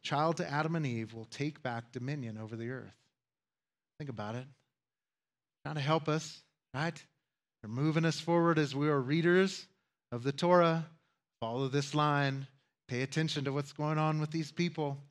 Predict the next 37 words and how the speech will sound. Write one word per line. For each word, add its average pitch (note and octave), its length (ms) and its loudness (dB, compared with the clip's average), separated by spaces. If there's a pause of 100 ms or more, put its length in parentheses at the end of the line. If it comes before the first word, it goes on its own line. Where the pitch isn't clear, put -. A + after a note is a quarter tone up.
(840)
Beloved, C#3 280 2
never D3+ 200 2
forget, D3 360 -2
regardless, C#3 600 2
though, C#3 300 -2
of C3+ 140 -6
the C3 80 -4
broken, D#3 500 0
immoral, D3+ 540 -2
wicked C#3+ 400 -4
things D3+ 340 -4
that C3+ 220 -6
we D#3 200 0
do, G#2+ 380 -6 (800)
if - 140 -12
we C#3 80 0
will B2 160 -4
pause, D#3+ 640 4
we C3+ 100 0
can A#2+ 160 -4
settle D#3 400 2
our D#3+ 240 0
hearts B2+ 480 -4
knowing D3+ 500 0 (580)
that A#2+ 120 -8
God C#3 240 6
is D#3 240 0 (120)
working D#3+ 600 0
through D#3+ 240 -2
his C#3+ 240 -2 (440)
sovereign E3+ 440 4
providence B2 540 0
to B2+ 160 -6
accomplish C3 540 -6
his A#2+ 180 -8
will. A#2+ 340 -6
Amen? B2+ 420 -6